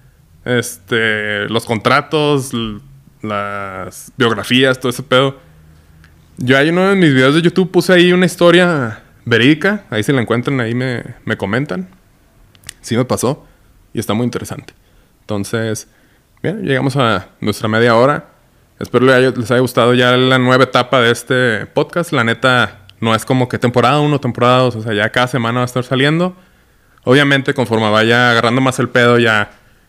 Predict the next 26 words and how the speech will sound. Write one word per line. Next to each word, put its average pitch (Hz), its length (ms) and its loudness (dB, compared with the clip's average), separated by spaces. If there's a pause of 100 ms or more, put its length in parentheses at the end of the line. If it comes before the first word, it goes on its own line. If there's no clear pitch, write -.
(300)
pues, 101 160 -8
voy 104 180 2
a 101 80 2
ver, 101 300 -4 (240)
meter 104 280 -6
más 104 400 -4
edición, 139 640 2
cambiar 107 260 0
el 104 40 -2
micrófono, 107 500 -2
cosillas 117 340 0
así. 156 220 4
Pero 147 220 0
creo 120 100 -8
que 139 80 -4
ahorita 127 340 0
ya 127 400 2 (300)
este 127 300 -4
setup 127 340 2
está 113 340 -2
bastante 120 360 -2
bien 110 200 0
para 107 360 -6
un 104 100 -6
buen 107 140 -4
rato. 139 360 -4